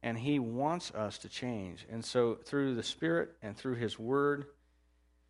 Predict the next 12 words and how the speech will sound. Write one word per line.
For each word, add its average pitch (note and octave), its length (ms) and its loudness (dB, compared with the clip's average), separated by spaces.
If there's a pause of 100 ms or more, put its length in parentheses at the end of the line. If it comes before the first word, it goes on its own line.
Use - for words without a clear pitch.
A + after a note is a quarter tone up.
(1000)
He D3 100 2
tells C#3+ 400 6
us, A#2 160 4
"Look, B2 260 4
this D#3+ 220 4
is D3+ 160 0
what B2 300 4
is G2+ 180 -4
wrong A#2+ 480 2
with F#2+ 240 -2
your A2+ 400 2
life. G2+ 760 -2